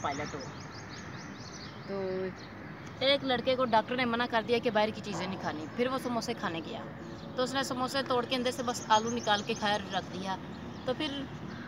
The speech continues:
समोसे वाले ने कहा कि "तुमने बाहर वाला चीज़ क्यों नहीं खाई, अंदर से आलू ही निकाल के क्यों खाया?" उसने कहा, "डॉक्टर ने मना किया बाहर की चीज़ें नहीं खानी, इसलिए मैं अंदर की खा रहा हूँ।" एक चूहे की निकर गुम हो गई, वो तालाब पर गया और तालाब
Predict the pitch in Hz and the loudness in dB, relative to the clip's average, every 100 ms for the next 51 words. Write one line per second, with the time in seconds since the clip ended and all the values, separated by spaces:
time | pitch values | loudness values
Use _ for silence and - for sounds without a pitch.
0 | - 277 285 311 349 311 277 233 220 190 | -6 0 0 4 4 4 2 0 2 2
1 | 208 240 262 240 214 - - - - - | 2 2 2 2 -2 -8 -8 -8 -8 -8
2 | - - - - - - 262 285 285 285 | -8 -8 -8 -8 -8 -4 0 2 2 4
3 | 254 302 294 285 269 247 - 240 233 220 | 4 4 4 2 2 0 0 0 0 0
4 | 214 226 262 269 262 247 277 254 254 208 | 0 4 4 4 4 4 4 2 2 2
5 | 185 185 185 185 180 226 269 233 233 247 | 0 -2 -4 -2 -2 0 2 6 6 6
6 | 262 247 254 247 233 226 233 220 175 180 | 2 2 2 4 6 8 8 2 -6 -4
7 | 196 202 185 - 202 180 160 - - 165 | -2 0 -2 -2 -4 -2 -4 -6 -4 -2
8 | 151 151 151 - - - - - 698 - | -2 -2 -6 -8 -10 -10 -8 -8 -8 -8
9 | - 1077 988 - - 1017 - - 1077 1047 | -8 -8 -8 -8 -8 -8 -8 -8 -8 -8
10 | 1077 - 1077 - 262 262 277 294 262 269 | -8 -8 -6 2 4 4 2 2 0 0
11 | 285 262 233 208 165 165 147 - - 190 | 2 4 2 2 0 -2 -6 -8 -8 2
12 | 247 254 233 214 247 247 233 240 - 208 | 4 6 4 4 2 2 6 4 4 2
13 | 185 | 2